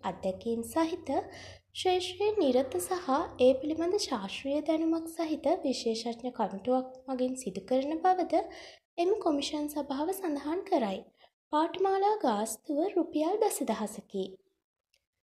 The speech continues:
මෙම පාඨමාලාව හරහා දැනට ප්‍රාග්ධන වෙළඳපොළ වෙත යොමුව සිටින ආයෝජකයන්ට මෙන්ම ඒ වෙත යොමුවීමේ හැකියාවක් සහිත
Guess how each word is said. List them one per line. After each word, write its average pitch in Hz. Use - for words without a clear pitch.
මෙම 320
පාඨමාලාව 349
හරහා 339
දැනට 214
ප්‍රාග්ධන 208
වෙළඳපොළ 196
වෙත 254
යොමුව 196
සිටින 269
ආයෝජකයන්ට 190
මෙන්ම 349
ඒ 330
වෙත 339
යොමුවීමේ 294
හැකියාවක් 247
සහිත 349